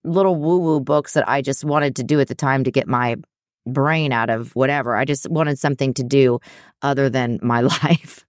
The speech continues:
basically. But I felt like, is there gonna be enough people around to go to my book club? And that is a scarcity mindset. There's billions of people in this world, billions. And so relating that back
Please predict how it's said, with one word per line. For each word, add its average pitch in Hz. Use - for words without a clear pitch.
basically. -
But 214
I 185
felt 202
like, 160
is 160
there 208
gonna 233
be 233
enough 190
people 180
around 160
to 156
go 151
to 147
my 156
book 160
club? 120
And 165
that 170
is 190
a 208
scarcity 143
mindset. 175
There's 214
billions 190
of 143
people 156
in 131
this 117
world, 120
billions. 143
And 185
so 190
relating 208
that 180
back 156